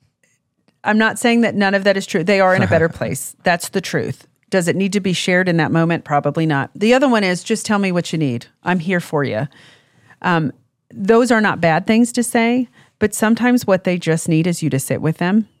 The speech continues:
Speaker 1: Or just go make, what they need might be a meal. Just go make it and bro-, drop it off. Don't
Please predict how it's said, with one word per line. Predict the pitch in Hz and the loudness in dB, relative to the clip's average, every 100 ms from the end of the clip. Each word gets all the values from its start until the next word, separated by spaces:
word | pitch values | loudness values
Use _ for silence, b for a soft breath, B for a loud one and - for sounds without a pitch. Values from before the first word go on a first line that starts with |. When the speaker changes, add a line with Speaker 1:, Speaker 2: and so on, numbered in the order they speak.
| _ _ _ _ B B B | _ _ _ _ B B B
Speaker 1:
Or | - 214 | 2 2
just | 165 233 214 - | 2 0 0 0
go | - 214 | 0 2
make, | 202 170 165 | 4 2 0
what | 196 220 | 0 0
they | 196 | 2
need | 180 180 190 | 2 2 2
might | 190 165 | 0 0
be | 170 | 0
a | 160 | 0
meal. | 147 143 165 | 2 2 2
Just | - 220 - | -2 -8 -4
go | 196 | -2
make | 165 151 139 | 0 -2 0
it | 175 208 | 0 0
and | 175 165 | -2 -4
bro-, | 147 147 175 | -2 -2 -2
drop | 170 147 151 | -2 -2 0
it | 139 | 2
off. | 127 147 - - | 2 0 -4 0
Don't | 233 196 | 2 2